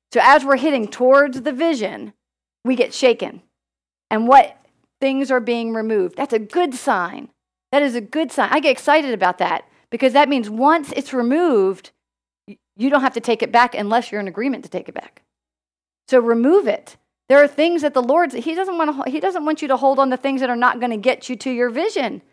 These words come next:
that he has placed before you. He has placed it before you, and he has given you the, the Jesus and the H-, Holy Spirit to guide your way,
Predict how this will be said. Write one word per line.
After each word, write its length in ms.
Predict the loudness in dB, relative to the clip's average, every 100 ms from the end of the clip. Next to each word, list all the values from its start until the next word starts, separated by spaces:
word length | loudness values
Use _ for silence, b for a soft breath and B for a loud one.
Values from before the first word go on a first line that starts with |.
| _ -2
that 120 | -2
he 220 | 0 0
has 140 | -2
placed 360 | -2 0 0 0
before 320 | -6 -4 -4
you. 320 | -4 -4 -8 -16 _ _ _ _ 0
He 560 | 4 6 4 2 -4 -8 b
has 200 | -2 -2
placed 340 | 0 0 0
it 60 | -4
before 320 | -6 -4 -2
you, 240 | 0 -2 -6 b b
and 200 | -2 -2
he 340 | -2 0 0 2
has 200 | -2 -2
given 320 | -2 -2 -2
you 200 | -2 -4 B B B
the, 240 | -6 -6 -4
the 260 | 0 0 0 -12
Jesus 520 | -10 -4 -2 -2 -4 -2
and 260 | 0 0
the 160 | 0 -4
H-, 100 | -8
Holy 240 | -2 0 -2
Spirit 380 | -4 -4 -2
to 60 | -2
guide 300 | 0 2 2
your 80 | -2
way, 320 | -4 -4 -8